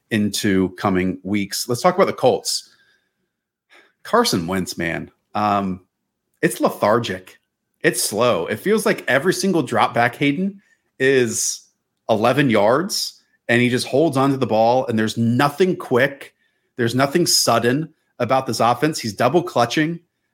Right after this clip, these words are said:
um, trying to loft passes to non-explosive players down the field. This team was at their best on, like, their first drive when Jonathan Taylor and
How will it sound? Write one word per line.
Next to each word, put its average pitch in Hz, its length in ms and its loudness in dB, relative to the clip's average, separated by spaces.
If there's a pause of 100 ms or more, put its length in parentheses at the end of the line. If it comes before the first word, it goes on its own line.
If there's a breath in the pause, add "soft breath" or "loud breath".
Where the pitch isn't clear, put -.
(240)
um, 107 480 -2 (460)
trying 160 180 0
to 131 60 4
loft 117 400 0
passes 139 460 0
to - 100 -4
non-explosive 123 880 0
players 123 360 0
down 135 200 2
the 117 80 -2
field. 131 440 -4 (340 soft breath)
This 139 200 -4
team 202 180 2
was 180 240 0
at 139 200 -2
their 196 120 2
best 123 560 -2 (400)
on, 120 120 2
like, 143 140 2
their 127 100 2
first 151 320 -2
drive 123 440 2
when 120 140 0
Jonathan 123 340 2
Taylor 143 640 0 (580 soft breath)
and 117 640 2